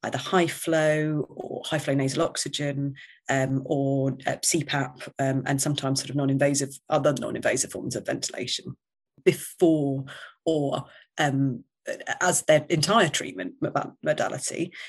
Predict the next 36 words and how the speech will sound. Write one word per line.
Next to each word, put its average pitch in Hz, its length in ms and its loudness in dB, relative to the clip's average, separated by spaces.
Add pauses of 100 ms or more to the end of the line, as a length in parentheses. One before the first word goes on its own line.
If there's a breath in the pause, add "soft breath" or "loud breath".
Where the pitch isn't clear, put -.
(140)
Um, 156 280 6
or, 180 320 10
and 170 180 4
certainly 165 540 4
it - 40 -2
was - 120 -2
something 147 260 0
that 135 140 0
we 147 80 0
were 139 80 0
pretty 143 240 -2
much 131 180 -2
trying 143 460 -2 (100)
almost 170 460 2
in 135 140 0
everyone - 680 -4 (140)
before - 340 -6
going, 135 400 -4 (240)
um, 131 240 -2
re-, - 240 -10
resorting 135 460 -4
to - 100 -6
invasive 147 320 2
ventilation, 165 580 0
'cause 139 220 -6 (200)
I'm 139 180 -4
sure 147 140 -2
we'll 139 100 -6
talk 139 140 -8
about 120 140 -2
it - 80 -2
later 151 280 4
on. 175 120 6
We 160 120 4
know 156 160 2
that - 260 0